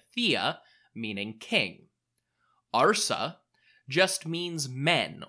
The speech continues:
or heroes, depending on context. Xerxes was literally ruling over heroes. Artaxerxes' name was actually completely different.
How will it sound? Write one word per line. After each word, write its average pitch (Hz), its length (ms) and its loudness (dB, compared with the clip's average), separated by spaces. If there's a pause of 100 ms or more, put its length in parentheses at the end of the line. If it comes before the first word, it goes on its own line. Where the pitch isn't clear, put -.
or 117 160 0
heroes, 123 800 -2 (120)
depending 151 640 0
on 113 240 0
context. - 840 -2 (540)
Xerxes 143 1000 0
was 139 300 2
literally 143 720 -2 (220)
ruling 214 720 0
over 180 420 2
heroes. 131 840 -4 (480)
Artaxerxes' 131 920 4
name 90 440 -8
was 196 280 -2
actually 226 500 4
completely 156 640 -4
different. 123 640 0